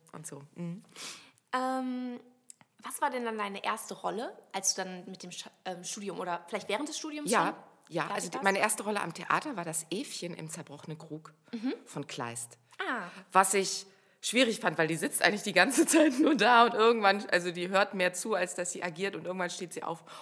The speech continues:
Speaker 1: und dann bricht alles so raus. War gar nicht einfach.
Speaker 2: Ja, glaub
Speaker 1: Und
Speaker 2: ich.
Speaker 1: Kleist ist ja nur auch nicht klar, aber es war toll, dass man mir das gleich anvertraut hat.
Speaker 2: Ach, schön, ja.
Speaker 1: Ja.
Speaker 2: Wie alt warst du da?
Speaker 1: Ähm, direkt von der Schauspielschule, so vierundzwanzig
Speaker 2: Ah, ja.
Speaker 1: ungefähr, ja.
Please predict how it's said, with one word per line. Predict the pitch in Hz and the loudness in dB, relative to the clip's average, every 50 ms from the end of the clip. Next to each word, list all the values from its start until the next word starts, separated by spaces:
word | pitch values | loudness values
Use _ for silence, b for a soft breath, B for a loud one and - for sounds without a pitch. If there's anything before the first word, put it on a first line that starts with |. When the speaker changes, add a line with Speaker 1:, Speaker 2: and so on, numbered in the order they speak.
| B | B
Speaker 1:
und | B 185 175 | B -4 -4
dann | 156 147 | -4 -4
bricht | - - 175 - - - | -6 -8 -12 -10 -8 -8
alles | 143 156 151 - | -8 -6 -6 -8
so | 147 | -8
raus. | - 117 131 135 127 - - | -8 -8 -8 -8 -6 -8 -8
War | - 117 | -10 -10
gar | 123 120 120 | -12 -10 -10
nicht | 175 - - | -10 -10 -10
einfach. | 131 131 - - 113 - - _ _ _ _ _ - | -12 -12 -12 -14 -18 -18 -18 _ _ _ _ _ 0
Speaker 2:
Ja, | 254 247 220 | 2 2 2
glaub | 214 226 233 247 | 2 4 4 4
Speaker 1:
Und | - - | 4 4
Speaker 2:
ich. | - | 6
Speaker 1:
Kleist | - 226 180 190 208 226 - - - | 10 12 12 12 12 12 6 2 0
ist | 214 - | 0 2
ja | 220 208 | 2 4
nur | 214 208 185 | 4 4 4
auch | 180 190 | 2 0
nicht | 190 180 - | 0 -2 -4
klar, | - 160 - | -4 -2 -2
aber | 196 196 | -2 -2
es | 190 - | -4 -6
war | - 220 - | -8 -10 -8
toll, | - - 214 190 143 - B B B | -4 -4 -2 -2 -4 -6 B B B
dass | B 180 - 190 | B -6 -4 -4
man | 175 185 | -2 -2
mir | 180 165 | -2 -2
das | 160 170 | -2 -2
gleich | - 165 170 175 | -4 -6 -4 -4
anvertraut | 165 170 - 180 - - - 104 - - - | -6 -6 -8 -10 -12 -12 -14 -16 -16 -16 -14
hat. | - 269 | -12 -10
Speaker 2:
Ach, | 262 | -8
schön, | - - 302 277 269 233 202 202 - | -6 -4 -2 -2 -2 -2 -2 -4 -4
ja. | 233 233 214 | -2 0 2
Speaker 1:
Ja. | 196 180 165 - - B B B B | 2 2 0 -2 -6 B B B B
Speaker 2:
Wie | 254 - | 2 2
alt | 220 208 202 | 2 2 0
warst | 208 214 - | -4 -4 -4
du | 302 | -2
da? | 359 440 640 679 - B B B B B B B B - | -2 -2 -2 -4 -8 B B B B B B B B 2
Speaker 1:
Ähm, | 233 254 277 302 415 427 427 427 - - _ - | 4 4 4 2 2 0 -2 -4 -8 -12 _ -6
direkt | 220 214 226 220 - | -4 -4 -4 -4 -4
von | - 202 | -6 -6
der | 190 185 | -4 -4
Schauspielschule, | - 196 202 208 - - 214 - - 214 196 190 | -6 -8 -8 -10 -10 -10 -10 -8 -8 -8 -8 -8
so | 185 185 | -10 -10
vierundzwanzig | - - 190 180 175 175 - - - - - 180 185 214 220 - - 294 302 - | -12 -8 -8 -8 -8 -8 -12 -12 -10 -8 -6 -6 -6 -6 -6 -8 -8 -8 -6 -6
Speaker 2:
Ah, | 302 | -4
ja. | 277 247 214 | -2 0 0
Speaker 1:
ungefähr, | 180 170 - - - 208 214 220 | -2 -2 -6 -8 -12 -14 -14 -14
ja. | 185 165 160 165 | -14 -14 -14 -14